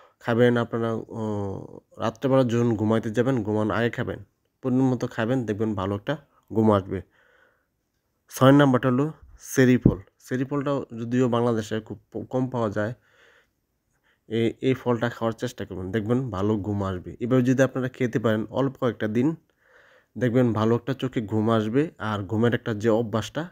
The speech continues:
এটা হবে। এভাবে আপনারা এই ছয়টা ফল না খেতে পারলেও কলাটা, কমলাটা আর হলো আখরোট, এগুলা খাওয়ার চেষ্টা করবেন।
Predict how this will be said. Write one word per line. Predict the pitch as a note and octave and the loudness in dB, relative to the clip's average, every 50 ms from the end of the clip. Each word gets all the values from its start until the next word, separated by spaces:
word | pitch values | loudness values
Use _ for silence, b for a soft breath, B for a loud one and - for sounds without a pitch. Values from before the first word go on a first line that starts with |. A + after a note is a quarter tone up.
| _ _ _ _ _ _ _ _ - | _ _ _ _ _ _ _ _ -16
এটা | G2+ G2+ - B2+ D#3 D#3+ _ _ _ | -14 -12 -10 -10 -10 -12 _ _ _
হবে। | - G#2 G#2 E2+ E2 D#2 - b b b b b b b b b b b | -8 -6 -6 -6 -6 -8 -12 b b b b b b b b b b b
এভাবে | B2+ A#2+ B2 A#2+ B2+ C3 | 2 4 6 6 6 6
আপনারা | B2+ B2 - C#3 B2+ C3 B2+ B2+ C3+ - _ _ _ _ _ _ _ _ _ _ _ _ _ _ - G#2+ | 6 4 2 0 0 0 0 -2 -6 -12 _ _ _ _ _ _ _ _ _ _ _ _ _ _ -8 -4
এই | A2+ A#2 A2+ G#2+ - B2 | -2 0 0 -2 -2 -6
ছয়টা | - - - C#3+ C#3 - D3+ | -4 2 4 4 4 4 2
ফল | D3 - D#3 D3 D3 | 2 2 2 4 4
না | D3 C#3+ C3+ | 4 2 2
খেতে | D3+ D3 C3+ - C3+ | 0 -2 -4 -4 -2
পারলেও | C3+ A#2+ A2+ A2+ A2+ A#2 A#2+ C3+ | -2 0 0 2 0 0 -2 -2
কলাটা, | - - - C#3 C#3 C#3+ C#3 C#3 - C3+ B2 B2+ | -6 -4 -2 2 4 4 4 2 2 -2 -2 -2
কমলাটা | _ - C3 C3+ C#3 C3+ C3+ C3 B2 - B2 B2+ C#3+ - b b b b b b b b | _ -2 0 2 4 4 4 2 0 0 -4 -4 -6 -8 b b b b b b b b
আর | G#2+ G#2+ A2+ A2+ | -2 0 2 2
হলো | A2+ A2 A2+ A#2 A#2+ A#2 - - _ - | 2 2 2 2 2 2 0 -2 _ -8
আখরোট, | B2 - _ - C#3 B2+ B2+ - | -8 -8 _ 0 -2 0 0 0
এগুলা | - B2+ A#2+ B2 B2+ B2 B2+ B2 B2 _ _ _ _ _ - - | -2 0 2 4 4 4 4 2 0 _ _ _ _ _ -10 -2
খাওয়ার | - B2+ B2 A#2+ - | 2 2 2 2 0
চেষ্টা | D3+ C#3 - - B2 G#2+ | -4 -6 -4 -4 -6 -6
করবেন। | A2+ A#2+ B2 C#3+ | -4 -2 -2 -2